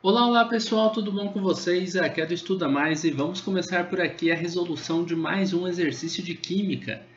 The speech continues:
E esse exercício faz parte de uma série aqui do canal chamada de Dúvidas de Alunos à Química do enem, onde eu resolvo as dúvidas e questões que são enviadas pelos alunos que fazem parte do curso da Química do enem. Se você quiser participar desse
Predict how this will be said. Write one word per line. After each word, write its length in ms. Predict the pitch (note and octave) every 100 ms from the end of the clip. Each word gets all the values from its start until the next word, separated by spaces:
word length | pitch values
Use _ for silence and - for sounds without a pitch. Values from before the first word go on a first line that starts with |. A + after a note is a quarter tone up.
| -
E 80 | -
esse 160 | G3+ A#3
exercício 520 | A3 G#3+ G3+ G3+ G3+
faz 200 | G#3 F#3+
parte 320 | - F#3 F#3
de 80 | F#3+
uma 220 | F#3+ E3+
série 340 | C#3 D#3+ E3 E3
aqui 140 | E3
do 100 | D#3+
canal 460 | D#3+ C#3+ C3+ D3+ D#3
chamada 480 | - D#3+ D#3 D3+
de 160 | C#3+ C#3
Dúvidas 480 | B2+ E3 F#3+ G3+ F#3+
de 80 | G3
Alunos 540 | F3 D3+ F#3+ G3+ F#3+
à 100 | E3+
Química 480 | - D3 D3 C3 B2+
do 140 | C3+
enem, 360 | F#3 F#3 F3 - - -
onde 160 | G#3 G#3+
eu 80 | A#3
resolvo 440 | A3 F#3+ G3+ G3+
as 160 | G3 F#3+
dúvidas 440 | F#3 F#3 F#3+ F#3
e 60 | F#3+
questões 500 | F#3 E3+ - E3+ F3
que 120 | F3
são 200 | E3 F3
enviadas 500 | F3 E3 D3 D#3 E3
pelos 340 | - E3 E3 D#3+
alunos 540 | D#3 D3 F#3+ G3 F#3
que 80 | F#3
fazem 380 | F#3+ F3 F3 D3+
parte 420 | D#3 D#3 - F3+
do 120 | G3+
curso 460 | - F#3 A3+ - G3+
da 140 | F#3
Química 380 | F3 D#3+ D3+ D3+
do 100 | F3
enem. 300 | F#3+ B2+ - - _ - - _
Se 100 | -
você 220 | A#3+ B3+
quiser 320 | A#3+ A3+ A3
participar 540 | A3 G#3+ G#3 G#3+ G3+ F#3+
desse 260 | F#3+ -